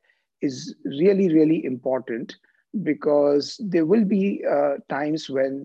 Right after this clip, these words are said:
because of the external circumstances or family situation, you cannot do it. Uh,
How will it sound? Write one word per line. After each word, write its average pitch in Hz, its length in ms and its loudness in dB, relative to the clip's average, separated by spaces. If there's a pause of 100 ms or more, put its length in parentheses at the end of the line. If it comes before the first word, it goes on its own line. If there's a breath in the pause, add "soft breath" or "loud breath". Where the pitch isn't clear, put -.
because 135 340 -4
of 123 120 -8
the 127 120 -4
external 143 420 -4
circumstances 120 960 -10
or 110 200 -4
family 117 360 -6
situation, 113 800 -8
you 156 140 -4
cannot 139 400 -8
do 147 200 0
it. 107 160 -6 (500 soft breath)
Uh, 123 160 0